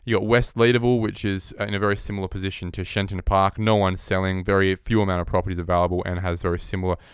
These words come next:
benefits being close to the city. And finally, uh, one of my darlings, it's Willagee. It's a suburb that's going through a massive amount of gentrification just off of Leach Highway, right in the middle of Fremantle and the freeway, and very close to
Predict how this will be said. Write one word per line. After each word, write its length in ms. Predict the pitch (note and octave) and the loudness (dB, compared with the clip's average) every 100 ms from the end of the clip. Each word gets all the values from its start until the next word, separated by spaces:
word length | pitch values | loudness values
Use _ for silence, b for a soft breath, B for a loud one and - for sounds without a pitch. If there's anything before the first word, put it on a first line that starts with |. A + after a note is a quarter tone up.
| b | b
benefits 640 | - G2 F#2+ G2+ - - - _ | 0 0 0 -4 -6 -10 -16 _
being 160 | G2+ | -6
close 300 | F#2 G2+ F#2 | -2 -2 -2
to 40 | - | -2
the 60 | |
city. 320 | F2+ A2+ A2 G#2 B B | -4 0 0 -2 B B
And 160 | G#2+ G#2 | -4 0
finally, 500 | A#2 B2+ B2+ A#2+ A2+ b b | 2 2 4 0 -2 b b
uh, 200 | F#2+ F#2+ | -2 0
one 240 | F#2+ G#2 | 2 2
of 240 | G2+ F#2+ - | 2 0 -4
my 400 | G2+ G2 G2 F#2+ b b | -4 0 0 -2 b b
darlings, 480 | - G2+ G2 G2 F#2+ | 0 4 4 2 -2
it's 220 | - G2+ | -6 -4
Willagee. 600 | - G2+ G2 F#2+ G2 F#2 | 0 2 2 0 -2 -4
It's 200 | - - | -8 -10
a 160 | G2+ F2 - - - | -10 -10 -16 -20 -16
suburb 340 | - G2+ G2 F2+ | -4 0 2 0
that's 220 | - - | -4 -6
going 240 | F#2+ F#2 | -6 -4
through 200 | F#2 F#2+ | -6 -6
a 40 | F#2 | -4
massive 380 | F#2+ F#2+ - | -4 -4 -6
amount 200 | F2+ F2+ | -6 -4
of 60 | F2 | -4
gentrification 800 | F#2+ F#2 F2 F2+ G2 F2 - F#2 b b b | -4 -6 -10 -6 -4 -4 -6 -10 b b b
just 260 | - C3+ - | -6 -4 0
off 200 | G2 - | 0 2
of 220 | F#2 F#2 | 0 0
Leach 260 | F#2+ F#2 - | -4 -4 -2
Highway, 500 | F#2+ F2+ F2+ F2+ F#2 | 0 2 2 0 -4
right 220 | B2+ D3 | 2 4
in 60 | C3+ | 4
the 60 | |
middle 200 | A#2 G#2+ | 0 -2
of 100 | G2+ | -2
Fremantle 460 | - A2 G2+ G2 F#2+ | -2 -2 0 0 -2
and 220 | G#2 G2+ | -2 -2
the 40 | F#2 | -4
freeway, 500 | - F#2+ F#2+ F#2+ F#2 - _ | -2 0 2 2 0 -4 _
and 220 | G#2+ G2+ | -6 -2
very 200 | G2+ G2 | 2 2
close 260 | - F#2+ F#2+ | 0 -4 -4
to 180 | - | -6